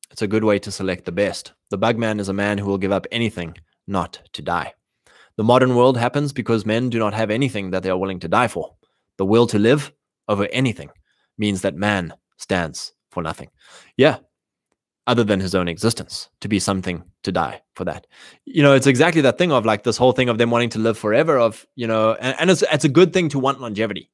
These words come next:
You know, the Bible says eighty or a hundred twenty years is, is our lot. And it's a good thing to want to live fully to those eighty years or fully to those hundred twenty years. But yeah, you get these guys who are, like, injecting baby blood and, you know, trying to do gene therapy and, and steal,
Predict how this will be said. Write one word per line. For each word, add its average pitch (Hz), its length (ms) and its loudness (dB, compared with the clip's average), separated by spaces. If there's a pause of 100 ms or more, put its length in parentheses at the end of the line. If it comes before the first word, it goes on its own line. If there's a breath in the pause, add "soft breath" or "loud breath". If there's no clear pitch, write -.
You 117 80 -4
know, 113 80 2
the 113 80 4
Bible 120 220 4
says 123 320 6
eighty 123 240 4
or 117 100 6
a 107 60 4
hundred 113 240 0
twenty 113 240 -6
years 113 180 6 (100)
is, 98 280 -10
is 104 160 -4
our 101 160 2
lot. 139 260 0 (480 soft breath)
And 123 100 0
it's 117 80 0
a 143 60 4
good 147 160 6
thing 151 140 2
to 127 100 2
want 120 220 4
to 113 80 0
live 113 220 4
fully 113 280 4
to - 80 -8
those 98 200 2
eighty 98 140 -2
years 82 320 -6
or - 120 -6
fully 123 280 4
to 107 120 -2
those 104 140 2
hundred 98 220 -6
twenty 85 180 -14
years. 85 220 -12 (440 soft breath)
But 117 120 2
yeah, 156 100 8
you 120 120 4
get 120 180 6
these 120 140 6
guys 117 280 2
who 110 100 2
are, 104 60 4
like, 98 240 0
injecting 110 520 0
baby 104 220 4
blood 104 340 2
and, 92 240 -6 (640)
you 113 100 -4
know, 101 100 0
trying 110 200 0
to 110 80 2
do 104 120 2
gene 101 280 -2
therapy 101 480 0
and, 90 240 -4 (100)
and 90 160 -8
steal, 104 560 2